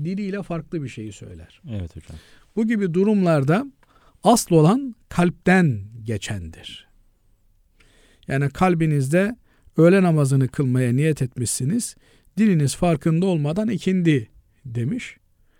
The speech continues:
Speaker 1: Siz neye niyet etmişsinizdir? Öğle namazına niyet etmişsinizdir.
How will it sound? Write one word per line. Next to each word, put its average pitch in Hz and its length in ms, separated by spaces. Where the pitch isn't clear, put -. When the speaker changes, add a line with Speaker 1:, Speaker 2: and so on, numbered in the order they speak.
Speaker 1:
Siz 196 180
neye 214 280
niyet 165 260
etmişsinizdir? 151 840
Öğle 185 260
namazına 120 440
niyet 98 340
etmişsinizdir. - 960